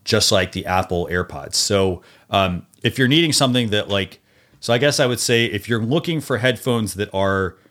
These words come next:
and like I said, we don't really recommend them for, uh, streaming,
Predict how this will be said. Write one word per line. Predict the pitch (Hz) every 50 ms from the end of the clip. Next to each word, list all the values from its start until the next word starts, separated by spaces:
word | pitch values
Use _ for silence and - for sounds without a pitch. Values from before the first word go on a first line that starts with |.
| _ _ _ _ _ _ _ _ _ _ _ _ _ _ _ _ _ _ _ _ _ _ -
and | 110 110 104
like | 107 123 113 120
I |
said, | 110 - 113 92 82 - -
we | - 120
don't | 123 131 151 170 175
really | 170 165 151
recommend | 120 117 107 113 - 123 104 104 104 107 110
them | 113 110 101 92
for, | - - - 110 104 104 104 101 101 98 95 90 85 _ _ _ _ _ _ _ _ _ _ _ _ _ _ _ - 90
uh, | 90 90 87 85 78 -
streaming, | - - - - - - 117 107 120 151 190 214 214 208 196